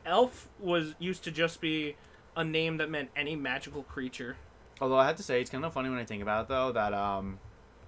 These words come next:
Speaker 2: I feel like Kai is definitely the least fucking European looking out of
Speaker 1: Well, isn't he
Speaker 2: everyone in the
Speaker 1: adopted?
Speaker 2: cast. Uh, should we get stopped? <laughs>
Speaker 1: Yeah. Yeah. He's probably, um,
Speaker 2: Sumir.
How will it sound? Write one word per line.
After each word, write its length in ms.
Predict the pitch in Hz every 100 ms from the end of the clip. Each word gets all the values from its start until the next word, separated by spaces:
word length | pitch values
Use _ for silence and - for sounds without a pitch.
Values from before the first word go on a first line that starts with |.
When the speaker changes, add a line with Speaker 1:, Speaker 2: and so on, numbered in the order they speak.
| - -
Speaker 2:
I 40 | -
feel 100 | 175
like 140 | 156
Kai 240 | - 117 117
is 140 | 120
definitely 280 | 117 120 107
the 100 | 107
least 460 | 98 110 117 113
fucking 680 | - - 123 120 127 117 110 110 - -
European 840 | 135 135 127 127 113 117 123 131 -
looking 640 | 123 123 131 - 156 151 147
out 220 | 143 147
of 180 | 151 139 - -
Speaker 1:
Well, 120 | 185
isn't 140 | 208 214
he 60 |
Speaker 2:
everyone 40 | 170
in 60 |
the 60 | 156
Speaker 1:
adopted? 220 | 170 165
Speaker 2:
cast. 220 | 156 180 - - - - - - - -
Uh, 160 | 135 123
should 160 | -
we 60 | 110
get 100 | 104
stopped? 320 | - 101 98 123 -
<laughs> 140 | - 254
Speaker 1:
Yeah. 280 | 240 226 175 165 170 - - - -
Yeah. 300 | 302 220 156 147 151 - - -
He's 140 | 208 185
probably, 720 | 240 247 262 247 254 240 233
um, 840 | 208 208 202 196 185 170 160 151 143 - - - - -
Speaker 2:
Sumir. 560 | 143 117 120 107 107